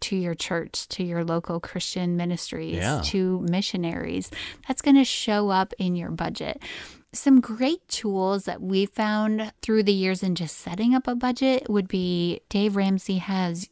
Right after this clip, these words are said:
Speaker 1: Total Money Makeover and Financial Peace. And then Crown Financial Ministries also has some great biblical financial studies to look at.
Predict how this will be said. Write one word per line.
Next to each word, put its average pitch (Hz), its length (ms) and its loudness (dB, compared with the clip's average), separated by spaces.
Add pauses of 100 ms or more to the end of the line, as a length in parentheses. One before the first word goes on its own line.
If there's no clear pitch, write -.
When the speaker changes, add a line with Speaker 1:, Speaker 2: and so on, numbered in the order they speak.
(180)
Speaker 1:
Total 196 240 0
Money 175 260 4
Makeover 214 880 2
and 165 460 -2
Financial 175 580 -4
Peace. - 560 -2 (680)
And 208 160 6
then 190 320 2
Crown 220 420 2
Financial 190 500 0
Ministries 180 760 -2
also 180 240 -4
has 175 200 -4
some 170 220 -2
great 170 720 -6 (260)
biblical 180 440 -2
financial 160 560 -4
studies 190 600 -4
to 190 140 -6
look 190 280 -4
at. 185 260 2